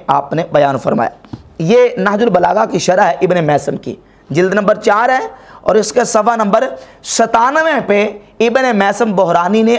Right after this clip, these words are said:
अपना जो नुक्ता नज़र बयान किया है, अक़वाल उलमा शिया के बयान किए हैं और बाज़ ने कहा कि ये खुतबा हज़रत उमर के बारे में है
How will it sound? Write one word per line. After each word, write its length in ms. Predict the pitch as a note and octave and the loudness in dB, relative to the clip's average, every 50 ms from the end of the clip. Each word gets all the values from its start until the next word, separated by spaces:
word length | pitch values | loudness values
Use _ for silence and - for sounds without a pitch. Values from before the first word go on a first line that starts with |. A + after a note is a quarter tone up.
| A#3 - | 0 0
अपना 380 | G3+ G#3 - - D4 D#4 D#4+ D4 | -2 -2 0 0 0 2 2 0
जो 140 | A3 A#3 A3 G3+ G3 - - | 0 0 2 2 2 0 0
नुक्ता 300 | F3 F3 F3 F3+ - F3+ F3+ | -2 -4 -2 0 0 0 0
नज़र 220 | F3+ E3 E3+ E3 | 2 2 0 0
बयान 260 | D3+ D#3+ D3+ D3+ D#3 | 0 -2 -2 -2 -2
किया 280 | D#3 E3 F3 F#3 F#3 E3+ | -4 -4 -2 0 2 2
है, 240 | E3+ F3 - - - - - - | 2 2 -2 -4 -12 -16 -4 -4
अक़वाल 460 | F3 E3+ - G3+ F#3+ F#3+ G#3 F#3+ B3 | -4 -2 0 0 0 2 0 0 -2
उलमा 420 | A#3+ - G#3 G3+ G#3 G3+ G3+ G#3 G3+ G3 | 0 0 0 2 2 0 0 0 -2 -2
शिया 280 | - - F#3 G3 G3 | -4 -2 0 0 0
के 160 | F#3+ - F#3 | 0 0 -2
बयान 260 | E3 D#3+ D#3 D#3 D#3+ D#3+ | 0 0 0 0 -2 -4
किए 200 | - F3+ F#3+ G3+ | -4 -2 -2 0
हैं 300 | G3 - - - - - | 0 -2 -4 -8 -16 -2
और 300 | - F3 F#3 F#3+ F#3+ F#3 - D#3 | 0 2 2 2 0 -2 -4 -2
बाज़ 280 | D3+ F3 F#3+ G#3+ A3 | -2 0 0 0 0
ने 100 | A3+ A3+ - | -2 -4 0
कहा 220 | - G#3+ G#3 G#3+ | 0 0 0 0
कि 120 | - G#3 | 0 0
ये 140 | G3+ G3 G#3+ - | 0 0 0 0
खुतबा 360 | - F#3 F#3 F#3+ G3 G#3 G#3+ G#3 G#3+ - - - | 0 -2 -2 0 0 0 0 -2 -6 -10 -8 -2
हज़रत 220 | D#3+ E3 E3+ - G3+ | -2 -2 0 2 0
उमर 220 | F3 E3+ F#3+ G#3+ | 0 2 2 0
के 100 | G3+ B3 | 2 2
बारे 240 | A#3+ A#3 A#3 A#3 B3 | 2 2 2 0 0
में 80 | B3 A#3 | 2 2
है 180 | A3 A3 A3 | 2 0 0